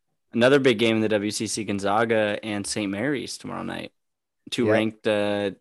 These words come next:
Speaker 1: Gonzaga's, like, I think sixteen and a half point favorites.
Speaker 2: Two best teams in the conference, and one's <laughs> favored by sixteen.
Speaker 1: Sixteen and a half. And they're both ranked.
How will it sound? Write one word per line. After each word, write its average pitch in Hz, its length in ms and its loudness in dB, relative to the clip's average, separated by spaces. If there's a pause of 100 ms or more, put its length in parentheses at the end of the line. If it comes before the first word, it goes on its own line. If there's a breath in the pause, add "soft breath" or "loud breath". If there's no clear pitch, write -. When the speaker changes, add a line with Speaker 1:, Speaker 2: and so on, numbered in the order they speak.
Speaker 1:
Gonzaga's, 113 440 2
like, 101 180 -2 (260)
I 110 60 -4
think 104 180 -4
sixteen 131 460 -4
and 135 100 -2
a 139 40 -4
half 147 340 -6 (100)
point 143 200 -6
favorites. 147 440 -4 (640)
Speaker 2:
Two 151 160 2
best 170 260 2
teams 139 220 0
in 127 80 -2
the 120 60 2
conference, 117 500 -4
and 104 140 -6
one's 135 220 -6
<laughs> - 80 -12
favored 131 420 0
by 131 120 0
sixteen. - 540 -4
Speaker 1:
Sixteen 104 240 -4
and 104 100 -2
a 101 40 -2
half. 98 120 -6
And 127 200 2
they're 139 100 8
both 131 200 6
ranked. 107 440 0